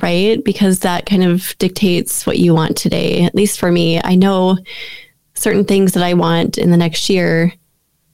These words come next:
are directing my path this week and today. So maybe that's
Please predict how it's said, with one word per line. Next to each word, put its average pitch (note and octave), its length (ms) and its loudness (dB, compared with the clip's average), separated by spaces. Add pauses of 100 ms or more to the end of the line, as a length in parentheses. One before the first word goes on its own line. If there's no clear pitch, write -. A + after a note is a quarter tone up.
(100)
are F3 180 2 (760)
directing F3+ 540 0
my E3 160 4
path - 720 -4
this F3 220 -2
week F#4 280 2
and G3 100 2
today. G3 440 0 (160)
So - 260 -2
maybe F#3+ 260 2
that's - 680 -4